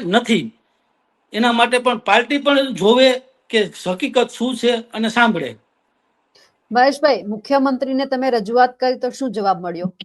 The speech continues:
Speaker 1: મુખ્યમંત્રીને અમે રજૂઆત કરેલી કે સાહેબ, અમારી જોડે આવું એક બહુ મોટું પ્રી પ્લાનિંગથી ફ્રન્ટ, અ, પ્લાનિંગથી અમારી સાથે ફ્રોડ થયેલું છે.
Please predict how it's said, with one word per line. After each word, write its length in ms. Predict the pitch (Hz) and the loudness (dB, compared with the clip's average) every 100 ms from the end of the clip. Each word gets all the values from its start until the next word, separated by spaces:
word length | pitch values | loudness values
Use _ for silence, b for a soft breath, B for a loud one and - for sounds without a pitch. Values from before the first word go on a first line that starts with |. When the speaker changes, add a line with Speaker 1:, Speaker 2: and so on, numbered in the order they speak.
| _ _ _ _ _ _ _ _ | _ _ _ _ _ _ _ _
Speaker 1:
મુખ્યમંત્રીને 680 | 147 185 233 240 247 247 254 | -10 -6 0 0 0 -4 -4
અમે 140 | 254 254 | -2 0
રજૂઆત 440 | 233 233 254 247 | -2 2 2 2
કરેલી 420 | 247 240 240 247 | 0 0 0 -2
કે 140 | 240 226 | -2 -4
સાહેબ, 320 | 220 226 214 | 0 -2 -2
અમારી 320 | 214 240 247 | -4 -4 -2
જોડે 240 | 214 233 226 | -2 0 2
આવું 280 | 233 226 | 0 2
એક 120 | 233 196 | 0 0
બહુ 280 | 202 226 | -6 -4
મોટું 400 | 180 214 254 254 B B - | -4 -4 -4 -8 B B -6
પ્રી 160 | 240 | -4
પ્લાનિંગથી 520 | 254 226 240 240 240 | -2 -2 0 -2 -4
ફ્રન્ટ, 300 | 240 196 233 | -4 -2 -2
અ, 1500 | 226 226 226 220 220 220 214 214 208 202 202 202 202 185 - 185 | 0 0 2 0 0 0 -2 -2 -2 -2 -2 -4 -4 -8 -14 -2
પ્લાનિંગથી 480 | 202 233 254 233 226 | 0 2 0 0 0
અમારી 300 | 208 226 226 | 2 2 2
સાથે 260 | 220 226 | 0 2
ફ્રોડ 340 | 233 180 220 220 | 2 4 2 2
થયેલું 440 | 220 240 240 233 | 2 2 2 0
છે. 140 | 220 | 0